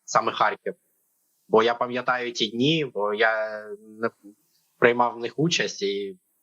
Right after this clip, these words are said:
ну, я пам'ятаю, як бригада стояла і тримала ці рубежі. А також зараз дуже великий плюс, що в нас, е, з'явилася своя група інструкторів,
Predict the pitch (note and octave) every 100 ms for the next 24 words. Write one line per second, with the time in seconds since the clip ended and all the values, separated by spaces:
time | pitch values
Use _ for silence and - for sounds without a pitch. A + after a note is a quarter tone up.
0 | _ - - - A#2+ B2 B2 B2+ C3+ A#2+
1 | G2+ A2+ A#2+ - G#2+ - A2 A#2+ C#3 A#2
2 | G#2 G2+ A2+ A2 A#2 A2 G2+ - A#2 G#2
3 | G#2 F#2 F#2 F#2 _ _ _ _ _ _
4 | - C3+ F#3+ A3+ G3 C#3+ B2+ D#3 A3 A3+
5 | - - - B2+ C3+ F3 D#3 D3 D#3+ D#3+
6 | C#3 C3 C3+ D#3 G#3+ - - D#3+ C3 B2
7 | C#3 E3 - - - - - A#2+ A#2 A2+
8 | A2 G#2+ B2+ C3+ D#3 C#3 - B2+ A#2+ A2+
9 | G#2 _ _ C3 C#3 C#3 B2 C#3 B2+ A#2
10 | B2 A#2+ B2 C#3+ G3+